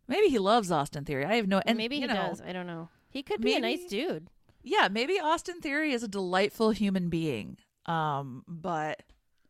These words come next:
Speaker 1: yeah, it's very interesting to me how this is all unrolling.
Speaker 2: Well, and I was thinking, like, ugh,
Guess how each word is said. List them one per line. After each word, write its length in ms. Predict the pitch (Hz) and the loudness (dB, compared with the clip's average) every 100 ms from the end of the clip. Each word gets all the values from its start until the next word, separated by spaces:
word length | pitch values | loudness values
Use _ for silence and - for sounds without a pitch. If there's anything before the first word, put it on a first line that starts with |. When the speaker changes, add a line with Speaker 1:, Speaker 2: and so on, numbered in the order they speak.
| _ _ _ _ - - - _ _ _ _ _ _ _ - | _ _ _ _ -20 -20 -20 _ _ _ _ _ _ _ -12
Speaker 1:
yeah, 240 | 165 147 - _ _ _ _ _ _ - | -10 -10 -12 _ _ _ _ _ _ -6
it's 160 | - | -6
very 440 | 208 214 233 277 285 | -2 0 2 2 0
interesting 640 | 185 190 180 160 170 143 | -2 -4 -6 -8 -8 -10
to 100 | 170 | -10
me 180 | 151 143 | -10 -8
how 160 | 170 | -8
this 220 | 165 - 202 | -8 -6 -4
is 120 | 175 | -4
all 300 | 160 170 151 | -2 -2 -4
unrolling. 680 | 185 151 156 180 143 143 - _ _ _ _ _ _ _ - | -8 -8 -8 -8 -8 -10 -12 _ _ _ _ _ _ _ 0
Speaker 2:
Well, 240 | 330 311 | 4 4
and 240 | 269 302 240 - 226 | 2 -6 -8 -14 -10
I 100 | - 285 | -4 -2
was 180 | 294 | -2
thinking, 380 | - 311 311 277 | -4 -6 -4 -6
like, 380 | 233 202 185 - 208 | -4 -4 -6 -12 -12
ugh, 160 | 208 | -10